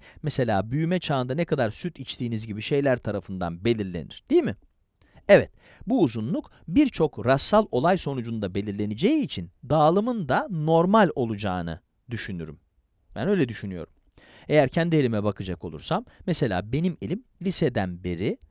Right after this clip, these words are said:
e, aşağı yukarı öyle çok fazla da değişmedi.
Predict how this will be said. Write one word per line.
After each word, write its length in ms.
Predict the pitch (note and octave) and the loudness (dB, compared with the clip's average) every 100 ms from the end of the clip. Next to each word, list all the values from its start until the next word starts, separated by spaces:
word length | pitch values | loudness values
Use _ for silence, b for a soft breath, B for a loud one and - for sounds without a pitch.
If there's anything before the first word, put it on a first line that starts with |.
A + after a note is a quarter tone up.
| _ - | _ -8
e, 440 | A2 G#2 G#2 G2+ A2+ | -2 0 0 -2 -2
aşağı 380 | C#3+ - C3+ F2+ | -4 -2 -2 -2
yukarı 420 | F2+ F2 - - | -6 -6 -4 -2
öyle 180 | B2+ A#2 | -2 -2
çok 240 | - D3+ | -4 -4
fazla 340 | - F#2 E2+ D#3 | -4 -6 -4 -2
da 160 | C#4+ - _ B3 | -2 -4 _ 0
değişmedi. 600 | D4 A#3 - A#2+ F2 | 2 2 0 -4 -6